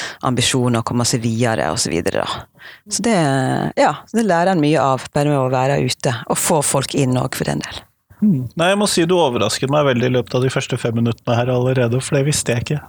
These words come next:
Speaker 2: Eh,
Speaker 1: Nei.
Speaker 2: det hadde jeg ikke tenkt over
Speaker 1: Det
Speaker 2: at var mulig.
Speaker 1: <clears throat> det er mange, <clears throat> det er mange som, eh, det, så det, det,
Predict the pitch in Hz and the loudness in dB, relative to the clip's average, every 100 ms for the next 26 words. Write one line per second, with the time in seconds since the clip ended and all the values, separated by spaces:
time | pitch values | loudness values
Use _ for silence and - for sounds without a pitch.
0 | _ 196 170 175 170 190 190 185 180 175 | _ -4 0 2 2 0 -2 -2 0 0
1 | 175 170 160 147 165 127 151 147 117 - | 0 -2 0 0 0 0 -2 -2 -2 0
2 | 190 170 151 135 147 143 120 127 156 - | 2 2 2 0 2 2 2 0 -4 -2
3 | 196 180 185 196 185 208 214 - 269 220 | 2 2 2 2 2 2 0 0 0 0
4 | 196 170 196 - 202 160 147 139 143 143 | 2 2 0 0 2 2 2 2 2 2
5 | 139 139 175 - 185 175 185 135 147 | 2 2 0 0 0 2 2 2 2